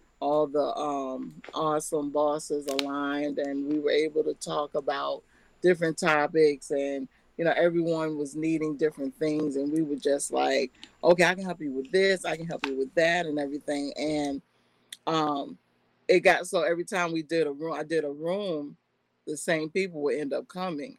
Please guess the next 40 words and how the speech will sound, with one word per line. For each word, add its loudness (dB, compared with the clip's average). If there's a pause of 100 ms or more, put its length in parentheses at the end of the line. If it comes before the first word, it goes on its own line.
<laughs> 6 (800)
So 6
that's 0
when -2
it's -8
like, -6 (120)
"Okay, -2
look, 0
we -10
need -6
to -8
do -2
something -8
with -4
this. -4 (300)
You -8
know, -4
why -4
don't -8
we -8
create -2
the -6
Boss -8
Experience?" -10
You -2
know, 0
and 2
it 0
really 8
came -4
from -2
a -4
lot 0
of, -6
some -4
of -6
the -4
people -6 (560)
came -2
from -6